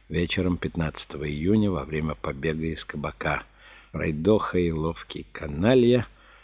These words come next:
а также законченный вралья, одна мне отрада бродить до упада.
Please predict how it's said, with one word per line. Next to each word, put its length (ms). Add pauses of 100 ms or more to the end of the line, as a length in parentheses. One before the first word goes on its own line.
(120)
а 80
также 440
законченный 760
вралья, 680 (360)
одна 440
мне 300
отрада 520
бродить 520
до 100
упада. 560